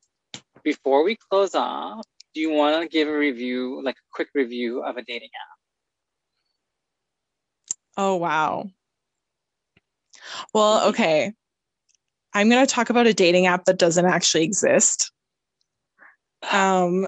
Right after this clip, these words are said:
Speaker 2: <laughs>
Speaker 1: Imaginary? Like, what would you have?
Speaker 2: Uh, yeah. So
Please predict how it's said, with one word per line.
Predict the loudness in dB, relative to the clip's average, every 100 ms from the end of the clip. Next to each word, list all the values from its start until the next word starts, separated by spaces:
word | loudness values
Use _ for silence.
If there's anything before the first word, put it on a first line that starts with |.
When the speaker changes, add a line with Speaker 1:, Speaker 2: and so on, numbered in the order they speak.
| -2
Speaker 2:
<laughs> |
Speaker 1:
Imaginary? | 2 4 4 4 2 2 0 2 -2 0 0 2 2 2 2 2 2
Like, | 4
what | 4 4
would | 2 -2
you | -6
have? | -4 -6 -8 -14 _ _ -4 -2 -4 -10 -16 -10 -2
Speaker 2:
Uh, | 2 2 2 -2
yeah. | -2 2 2 2 0
So | -4 0 2 4 2